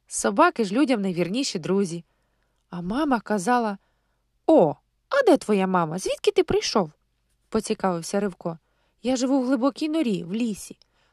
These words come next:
Просто доки моя мама і мій братик сплять, я вирішив принести їм чогось смачненького».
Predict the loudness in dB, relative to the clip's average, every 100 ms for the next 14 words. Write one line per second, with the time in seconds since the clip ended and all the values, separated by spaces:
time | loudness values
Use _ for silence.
0 | -4 -2 0 0 0 0 -2 -2 -2 0
1 | -2 -2 -4 -2 0 0 0 -8 -2 -2
2 | -2 _ _ -2 0 0 0 -2 -2 0
3 | -2 -4 -8 -6 -6 -6 -6 -6 -4 -4
4 | -4 -4 -10 -14